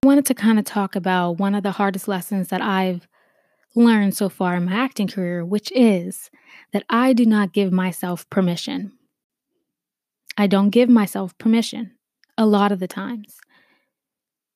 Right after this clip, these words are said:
And so I started thinking, like, "Okay, I don't give myself permission." I was doing a scene and my acting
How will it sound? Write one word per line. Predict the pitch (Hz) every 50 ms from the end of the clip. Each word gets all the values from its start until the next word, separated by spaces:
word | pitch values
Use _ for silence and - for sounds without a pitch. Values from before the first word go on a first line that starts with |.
| _ _ _ _ _ _ _ _ -
And | 233 226 226
so | - 262 240
I | 233
started | 208 - - 233 240 240 233 226 -
thinking, | _ - 240 247 240 233 - 196 180 180 180
like, | 180 175 175 170 -
"Okay, | - 208 - - 196 165 165 160 _ _ _ _ _ _ _ _ _ _ _ _ _ _ _ _ _ _ _ _
I | 214 233
don't | 262 277 277
give | 254 269 254
myself | 247 233 220 247 233 - -
permission." | - 254 247 233 208 180 170 - - 185 180 190 208 240 -
I | - 214
was | 202 196 180 -
doing | 214 208 214 220
a | 226 202
scene | - - 214 202 190 185 180 180 180 202
and | 262 208 196 190
my | 190 185 180 180 185 - -
acting | - 202 202 - _ - 202 190 185 185 180